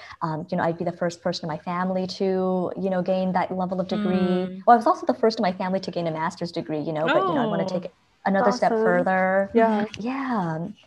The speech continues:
Speaker 1: Just, uh, you know, advance my career as well. So yeah, something, something I'm still, I, something I still have my set, si-,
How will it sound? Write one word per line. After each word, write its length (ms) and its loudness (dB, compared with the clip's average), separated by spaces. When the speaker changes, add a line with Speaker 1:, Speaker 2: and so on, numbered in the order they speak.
Speaker 1:
Just, 260 2
uh, 240 0
you 80 2
know, 80 4
advance 440 -2
my 100 0
career 420 -2
as 240 -2
well. 560 0
So 540 4
yeah, 100 -10
something, 460 0
something 280 -4
I'm 100 -2
still, 540 0
I, 100 -6
something 300 -6
I 40 -2
still 180 -6
have 140 -4
my 80 -4
set, 260 -4
si-, 320 -6